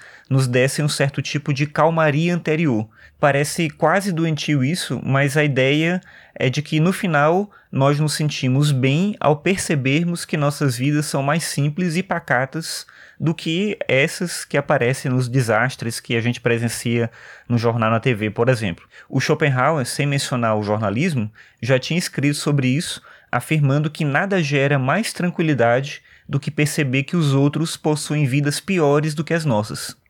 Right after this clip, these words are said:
Nós somos capazes de compaixão pelos outros, mas pra isso a gente tem que lutar contra o que nós mesmos somos. E assim os noticiários, terríveis como eles são,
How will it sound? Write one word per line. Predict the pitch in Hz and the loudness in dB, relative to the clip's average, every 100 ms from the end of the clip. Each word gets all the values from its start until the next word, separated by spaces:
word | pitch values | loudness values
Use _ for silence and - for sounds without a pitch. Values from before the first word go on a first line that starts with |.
| _ _ - - - | _ _ -20 -20 -4
Nós | 123 | -2
somos | - 131 | 0 -2
capazes | - 131 - 117 123 | -2 -2 0 0 0
de | 127 | -2
compaixão | 139 131 113 - 156 185 | -2 0 -2 0 -2 0
pelos | 143 123 110 | 0 0 2
outros, | 117 143 196 - - - - - - | 0 -2 -6 -10 -12 -20 -20 -20 -12
mas | - 131 139 | -2 0 0
pra | 175 147 | 0 0
isso | 165 175 | 0 -2
a | |
gente | 147 156 | -2 -4
tem | - 151 | -4 -4
que | 175 | -2
lutar | 165 190 - 135 147 208 - | 0 -2 -2 -2 0 -4 -4
contra | 165 170 165 | -2 -2 -4
o | |
que | - | -6
nós | 170 147 175 185 - - | -2 0 0 -2 -6 -6
mesmos | 151 147 143 151 160 175 | 0 2 2 2 0 -4
somos. | - 123 107 - - - _ _ - - | 0 0 0 -2 -10 -14 _ _ -20 -12
E | - | -2
assim | 196 - 190 | -2 0 0
os | 190 | 0
noticiários, | 175 147 - - 131 165 170 | 0 -2 -2 0 2 2 0
terríveis | 156 127 143 156 117 - - | -2 0 0 0 -2 -4 -6
como | - 123 | -2 0
eles | 117 123 | 0 0
são, | - 117 | -2 -2